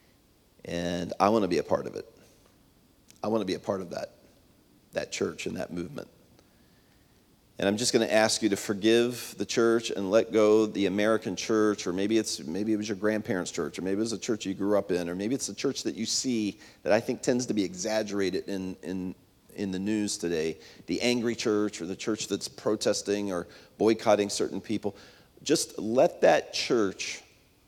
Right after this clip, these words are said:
just slip to the side in your vocal, your focal point as you and I agree to look at Jesus and follow him and follow his way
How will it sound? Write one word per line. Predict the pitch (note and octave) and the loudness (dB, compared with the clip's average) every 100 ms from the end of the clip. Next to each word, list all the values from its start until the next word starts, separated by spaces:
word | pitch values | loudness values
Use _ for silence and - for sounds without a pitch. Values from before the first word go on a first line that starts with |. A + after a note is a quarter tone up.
| - | -10
just | G#2 - - - _ _ _ | -6 -6 -10 -18 _ _ _
slip | - - A2+ C3+ - | -12 -8 0 0 2
to | E3 | 0
the | D#3 | 2
side | - E2 E2+ D2 D2+ - - _ _ _ _ _ _ _ - | 2 2 0 -2 -4 -8 -20 _ _ _ _ _ _ _ -6
in | G2+ | 2
your | G2+ A#2 | 4 4
vocal, | A#2 A#2 A2 G2 - | 6 6 4 -2 -2
your | G2 G#2+ | -2 0
focal | - A#2 G#2+ | 2 2 0
point | F#2 F#2 D#2 | -2 -2 -2
as | E2 F#2+ | -4 -2
you | G2+ A#2+ | -2 0
and | B2 | 0
I | G2 F2 E2+ - | -2 -2 -4 -6
agree | G2+ G2 F2+ | -4 -4 -2
to | |
look | F2+ F#2 | -4 -6
at | - | -8
Jesus | - F#2 F2+ - - - - _ _ _ - _ _ _ | -8 -10 -8 -8 -8 -8 -14 _ _ _ -20 _ _ _
and | - | -6
follow | - F#2+ F2+ | 2 4 2
him | F#2+ C3+ A2 E2 - - _ _ _ _ _ - | 0 -2 -2 -6 -16 -20 _ _ _ _ _ -16
and | G#2 | -6
follow | G#2+ G#2 | -2 -2
his | F#2+ B2 B2+ | 0 0 0
way | G#2+ F2+ F2+ F2 | -4 -8 -10 -14